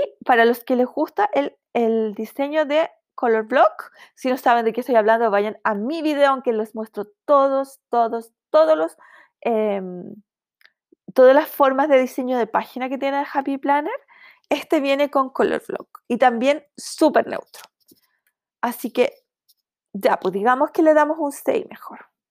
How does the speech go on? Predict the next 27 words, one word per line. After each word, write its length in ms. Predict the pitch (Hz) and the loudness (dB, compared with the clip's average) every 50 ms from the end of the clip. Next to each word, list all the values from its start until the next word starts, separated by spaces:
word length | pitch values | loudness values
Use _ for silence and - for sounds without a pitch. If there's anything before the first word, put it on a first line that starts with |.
| _ _ | _ _
Démosle 340 | - 311 320 339 359 359 349 | 2 4 4 4 2 2 0
un 80 | 370 | -2
seis, 400 | 453 - - - 226 - - 240 - _ - - _ _ _ | -4 -8 -8 -6 -6 -6 -6 -6 -10 _ -20 -20 _ _ _
porque 300 | - 254 240 240 254 233 | -2 -2 -2 -2 -4 -4
trae 260 | - 262 262 262 269 | 0 2 2 2 2
estos 220 | 277 269 - 285 277 | 0 -2 -6 -6 -6
dos 140 | 285 277 269 | -6 -6 -6
diseños 460 | 285 269 - - 302 285 285 302 - | -8 -10 -8 -8 -8 -8 -8 -10 -10
que 100 | - 269 | -10 -10
no 100 | 240 254 | -10 -10
son 220 | - - 247 240 | -10 -10 -8 -6
tan 160 | 269 269 269 | -4 -6 -4
comunes 420 | 269 - 302 302 311 330 330 339 - - | -2 -4 -2 -2 -2 -4 -4 -6 -6 -6
y 100 | 269 254 | -6 -6
vienen 320 | 220 247 247 247 262 254 - - | -4 -4 -6 -6 -8 -10 -10 -10
neutros, 760 | 226 220 214 208 202 - - - - - - - - - - - | -8 -6 -2 -2 -2 -2 -4 -6 -10 -14 -20 -20 -20 -20 -8 -6
lo 160 | 214 208 214 | -6 -6 -2
cual, 340 | - 233 240 247 254 262 262 - _ _ _ _ _ _ _ _ _ | 0 2 2 4 2 0 -2 -10 _ _ _ _ _ _ _ _ _
y 80 | - 214 | -4 -2
viene 200 | 214 247 254 294 | 0 2 2 2
un 200 | 302 294 285 277 | 2 2 0 -2
mini 240 | 285 294 294 302 302 | -2 -2 -4 0 2
vertical 560 | 302 294 294 - 277 262 - 294 285 294 285 | 2 2 2 0 -4 -2 0 2 2 2 2
también 440 | 285 311 302 302 302 311 311 302 - _ _ _ | 0 -4 -4 -2 -4 -4 -4 -6 -8 _ _ _
con 180 | _ - 311 302 | _ -4 -4 -4
esta 180 | 302 - 302 | -2 -2 -2
colección. 540 | 294 285 285 277 277 - - - - - - | -2 -2 -2 -6 -8 -12 -14 -12 -12 -14 -14